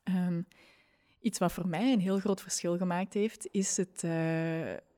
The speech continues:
hebben van een ochtendritueel. Dus er ook echt bewust voor kiezen dat ik mijn gsm pas op, ja, ik zeg maar iets, negen uur pas opzet. Wow, pas om negen uur een gsm, eh,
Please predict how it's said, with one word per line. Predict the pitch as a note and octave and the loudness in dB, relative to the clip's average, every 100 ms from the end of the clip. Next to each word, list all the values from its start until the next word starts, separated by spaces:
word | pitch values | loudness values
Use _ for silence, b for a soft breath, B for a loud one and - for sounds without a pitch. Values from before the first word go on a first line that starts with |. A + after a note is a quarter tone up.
| _ | _
hebben | F#3+ G3 G#3 | -4 2 2
van | F3+ E3+ | 2 0
een | E3+ | 0
ochtendritueel. | F#3+ - E3+ F3 E3+ - - - F3+ _ B B B B B | -2 0 -4 -4 -6 -8 -8 -8 -12 _ B B B B B
Dus | F#3 E3+ | -2 2
er | E3+ | 2
ook | A3+ | 4
echt | A3+ A#3+ | 0 0
bewust | - F3 G3+ - | -2 0 0 0
voor | E3+ | -6
kiezen | - F#3 G3 G#3 G3 F#3+ | -2 -2 2 2 2 0
dat | F3+ E3 | -2 -4
ik | - | -4
mijn | D#3+ D#3+ D#3+ E3 - | -2 -2 -2 -4 -6
gsm | - D#3+ D#3 E3+ F3 F#3+ | -2 0 0 0 2 2
pas | F#3 E3 D#3+ - - - - - - | 2 -2 -2 -2 -4 -4 -10 -18 -20
op, | - - - - | -18 -14 -12 -8
ja, | E3+ - | -8 -8
ik | F#3 | -10
zeg | - - | -12 -8
maar | F#3+ | -6
iets, | F#3 - | -4 0
negen | F3+ G#3 G3+ - | 4 4 4 4
uur | G3 B3 | 2 2
pas | - F3 | -2 -6
opzet. | - - - B3+ - - - | -6 -6 -4 -6 -8 -16 -12
Wow, | F#3+ - - G3 F#3+ F3+ - B B | -10 -8 -4 -4 -4 -6 -14 B B
pas | - F#3 | -8 -2
om | F3 | 0
negen | F3 G3+ G#3+ F#3 | 2 4 4 4
uur | G#3+ G#3+ | 2 2
een | |
gsm, | F3+ E3+ E3+ E3+ F#3 A3+ | 2 2 0 0 0 0
eh, | F#3+ | 0